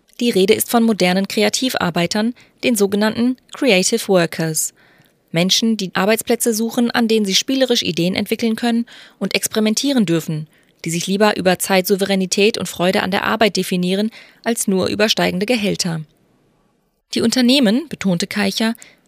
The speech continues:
brauchen diese Art von Mitarbeitern zunehmend. Denn Kreativität ist mittlerweile überall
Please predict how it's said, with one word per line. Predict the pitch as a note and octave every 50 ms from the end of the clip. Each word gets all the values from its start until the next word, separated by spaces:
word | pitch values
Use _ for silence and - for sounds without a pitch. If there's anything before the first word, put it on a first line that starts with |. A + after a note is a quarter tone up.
| _
brauchen | - F#3+ G3+ A#3 C#4 - - A#3
diese | F#3 F3 D#3+ F3 -
Art | E3+ E3+ E3
von | - - F#3
Mitarbeitern | E3 E3 - G3 F#3+ - G3 G#3 - A3+ A3 -
zunehmend. | - C4 C4 A#3 F#3 F3 E3 D#3+ D#3 D#3+ - - _ _ _ _ _ _ _ _ _ -
Denn | F3 F#3+ G3+ B3+ D4 - _ _ _ _ _ _
Kreativität | - - - A#3+ A3 G#3 - - E3+ D#3+ E3 - - G3 G#3+ A#3
ist | - A3+ - F#3
mittlerweile | E3 - F#3 F3+ F3 F#3 G3 G3+ G#3 A3 -
überall | - G#3+ A#3+ B3+ C#4 A#3+ - F3+ F#3 G#3 A3+